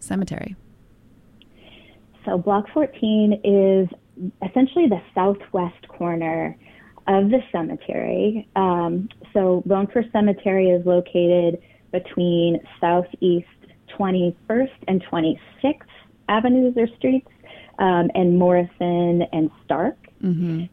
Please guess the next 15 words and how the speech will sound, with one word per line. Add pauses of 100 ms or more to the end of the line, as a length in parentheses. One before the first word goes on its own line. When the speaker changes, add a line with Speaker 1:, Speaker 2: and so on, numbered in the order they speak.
(120)
Speaker 2:
So
this
is (420)
essentially
the
corner
of (100)
Southeast (160)
Twenty-first (680)
and
Morrison. (300)
And
there's (100)
a
peden-,